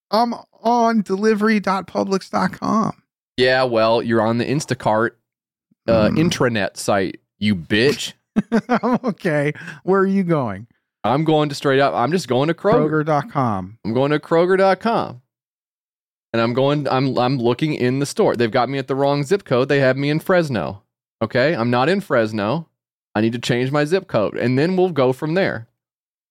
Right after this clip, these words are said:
Speaker 2: Maybe, I mean, it's still probably not gonna be four dollars, but still, I need to
Speaker 1: Yeah, yeah. There's no way.
Speaker 2: The fuck
Speaker 1: Right,
Speaker 2: is
Speaker 1: pickup or delivery?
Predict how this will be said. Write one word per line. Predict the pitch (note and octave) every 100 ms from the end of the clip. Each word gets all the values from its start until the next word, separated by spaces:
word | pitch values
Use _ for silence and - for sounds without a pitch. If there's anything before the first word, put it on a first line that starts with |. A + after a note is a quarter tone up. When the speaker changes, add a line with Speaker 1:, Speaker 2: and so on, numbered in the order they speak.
| _ _ _ _ _ _ _ _ _ _ _ _ _ _ -
Speaker 2:
Maybe, | G2 F#2
I | G#2 G#2+
mean, | A2
it's | G#2+
still | - A#2+
probably | A2+ F#2+ E2
not | D2
gonna | G1+ B1+
be | C2
four | - C#2
dollars, | C2 A#1+ G1+ -
but | - E2+
still, | - B2 F#2+
I | F#2
need | G#2+ A2+
to | -
Speaker 1:
Yeah, | F#2+ F2 - - -
yeah. | - -
There's | G#2+
no | A2+ -
way. | F2 A#2 _ _ _ A#3+
Speaker 2:
The |
fuck | - - F#4
Speaker 1:
Right, | D4+
Speaker 2:
is | F#3
Speaker 1:
pickup | A#2 G#2 D3+ C#3+ C#3 C3+
or | G#2
delivery? | G2 F#2+ A#2+ C3 B2+ B2 A#2+